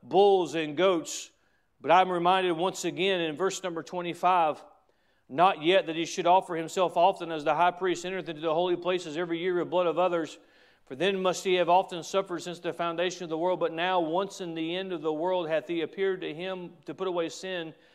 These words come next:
by the sacrifice of himself, as it is appointed unto men once to die, but after this the judgment."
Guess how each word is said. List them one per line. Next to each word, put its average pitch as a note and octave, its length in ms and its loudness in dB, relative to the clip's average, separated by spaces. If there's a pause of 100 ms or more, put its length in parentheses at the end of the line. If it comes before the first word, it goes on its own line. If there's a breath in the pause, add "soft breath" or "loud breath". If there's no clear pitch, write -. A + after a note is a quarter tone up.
(460 soft breath)
by D3+ 180 4
the C#3+ 120 -2
sacrifice E3+ 760 -4
of C#3 100 -6
himself, C3+ 680 -10 (880)
as C#3 160 -2
it D#3+ 80 -4
is D3 100 -4
appointed E3 360 -4
unto D3+ 140 -6
men D#3 280 -6
once D#3 300 -6
to C#3+ 120 -8
die, C3+ 340 2
but B2+ 140 -4
after C3+ 240 -4
this C#3 160 -6
the B2+ 100 -16
judgment." A2+ 480 -10